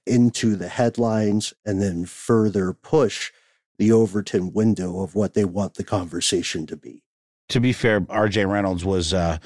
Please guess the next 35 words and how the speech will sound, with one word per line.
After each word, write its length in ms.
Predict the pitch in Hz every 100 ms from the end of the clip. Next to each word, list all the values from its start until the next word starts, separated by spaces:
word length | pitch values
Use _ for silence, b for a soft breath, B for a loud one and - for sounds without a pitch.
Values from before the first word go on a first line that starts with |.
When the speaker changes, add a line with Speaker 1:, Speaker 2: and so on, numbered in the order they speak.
| B B -
Speaker 2:
reached 300 | 110 - 120
out 220 | 101 -
to 220 | 110 98
by 140 | 98 95
Mother 260 | 95 92
Jones 480 | 92 95 87 98 101
and 120 | 95
asked 260 | 85 87 -
to, 180 | 98 87
to, 280 | - 90 80
you 120 | 87
know, 80 | 80
give 180 | 87 82
a 40 |
comment. 380 | - 82 85 98
And 80 | 87
they 100 | 85
said, 380 | - 90 80 - B B B
uh, 120 | 80
the 100 | 85
following: 500 | - 147 143 104 90
"Like 180 | 95 101
many 240 | 123 160
other 160 | 190 190
companies, 480 | - 151 143 147 123
Reynolds 380 | 113 139 143 -
supports 440 | 113 147 170 160
organizations 760 | 139 131 139 113 110 107 113
that 120 | 104 98
contribute 560 | 92 - 156 147 160
to 100 | -
the 80 | 110
debate 520 | 92 98 82 117 143 -
on 200 | 101 95
issues 560 | 180 - 160 147 139